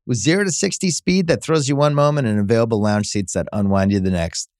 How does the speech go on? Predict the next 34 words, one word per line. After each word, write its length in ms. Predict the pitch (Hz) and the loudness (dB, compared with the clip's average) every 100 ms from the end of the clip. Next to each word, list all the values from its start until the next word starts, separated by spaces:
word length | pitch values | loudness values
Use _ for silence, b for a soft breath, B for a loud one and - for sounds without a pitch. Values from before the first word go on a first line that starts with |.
| _ _ _ | _ _ _
Visit 340 | - 107 90 82 | -2 0 0 0
kia 240 | 156 147 | 2 4
dot 180 | 127 117 | 2 0
com 260 | 120 110 104 | 0 -2 -2
slash 340 | - 101 - - | -2 -2 -2 0
E 160 | 123 | 0
V 180 | 127 123 | 2 2
nine 260 | 107 101 101 | 2 2 0
to 100 | 101 | -2
learn 260 | 95 101 | -2 0
more. 300 | 92 82 80 - _ _ _ - | 2 0 -4 -10 _ _ _ -4
Ask 260 | 120 113 - | -2 -2 -4
your 80 | |
Kia 260 | 87 - 131 | -6 0 0
dealer 300 | 120 113 113 | 2 2 0
for 180 | - 87 | -2 -2
availability. 640 | 85 90 87 87 110 110 | -2 -2 0 0 2 2
No 180 | 104 117 | 2 2
system, 500 | 123 104 - 87 87 - _ _ _ - | 0 -2 -2 -6 -8 -14 _ _ _ -12
no 80 | 78 | -4
matter 220 | 80 78 | -2 0
how 160 | 82 82 | 0 0
advanced, 460 | 78 82 67 - | -2 -6 -8 -12
can 140 | - 71 | -12 -12
compensate 560 | 73 - - - - | -12 -12 -12 -12 -12
for 140 | - - | -12 -4
all 220 | 101 95 | 0 2
driver 400 | 90 92 90 80 | 2 0 0 -2
error 300 | 104 101 98 | 0 0 0
and 180 | - 107 | 0 0
or 120 | 101 98 | 0 0
driving 360 | 110 113 113 | 2 0 0
conditions. 580 | 113 107 110 120 123 - _ _ _ | -4 -2 -2 -4 -6 -12 _ _ _
Always 600 | - 156 107 90 90 - | 0 2 2 -2 -6 -12